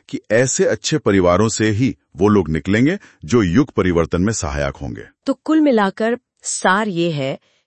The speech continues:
Speaker 2: कि हम एक बहुत बड़े ऐतिहासिक मोड़ पर खड़े हैं। युग संधि में चुनौतियां बहुत है,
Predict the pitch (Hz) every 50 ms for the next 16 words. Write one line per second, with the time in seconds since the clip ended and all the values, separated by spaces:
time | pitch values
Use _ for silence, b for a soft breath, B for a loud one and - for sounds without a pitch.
0 | _ - 196 185 180 196 202 214 214 208 170 143 - 160 147 135 147 190 220 233
1 | 175 165 143 165 165 175 185 190 190 185 - _ _ _ _ _ 175 165 - -
2 | 180 165 147 160 165 - - - 214 - 175 160 160 160 170 160 - 180 160 -
3 | - - 139 131 127 113 104 - - _ _ _ _ _ _ _ 165 185 233 240
4 | - - - 180 151 147 139 143 156 135 117 - - _ _ _ _ _ _ _
5 | _ _ - - 214 214 208 214 214 - 247 240 220 180 185 151 202 226 - -
6 | 151 117